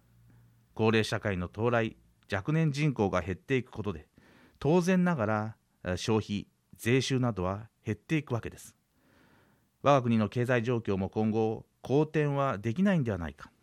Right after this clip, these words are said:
私は大変悲観的に考えています。え、そうなると、日本がまだ人口が増えていた時代に、経済も繁栄した時代に建てられた公共施設などの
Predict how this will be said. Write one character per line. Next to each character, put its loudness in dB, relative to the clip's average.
私 0
は 0
大 0
変 6
悲 2
観 4
的 0
に 2
考 -2
え 0
て -14
い -12
ま -18
す。 -20
え、 0
そ 4
う 8
な 8
る 4
と、 0
日 4
本 6
が 2
ま 2
だ 2
人 2
口 2
が 2
増 2
え 2
て 0
い 2
た -2
時 -10
代 2
に、 0
経 4
済 2
も 2
繁 2
栄 0
し -8
た 0
時 -4
代 2
に -2
建 -4
て 0
ら 4
れ 2
た 2
公 0
共 0
施 -6
設 -2
な 0
ど -4
の -4